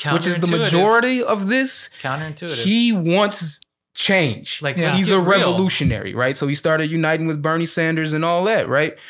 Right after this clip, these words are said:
Speaker 1: So Killer Mike might, he seems to be a revolutionary as opposed to a rebel. And I think also with the squad, where we might disagree,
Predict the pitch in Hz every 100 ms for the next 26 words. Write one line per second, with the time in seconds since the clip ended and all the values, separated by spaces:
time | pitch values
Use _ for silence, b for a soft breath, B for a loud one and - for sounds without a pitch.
0 | B B - 170 220 220 208 214 214 160
1 | 151 196 202 - 170 202 220 226 220 -
2 | 214 220 220 170 208 185 196 180 190 180
3 | 175 175 170 156 151 - 175 170 - 160
4 | 143 139 202 139 120 B B - 156 156
5 | - 233 226 185 220 220 185 175 170 139
6 | - 180 131 104 - _ 143 143 196 196
7 | 196 175 165 170 143 127 120 98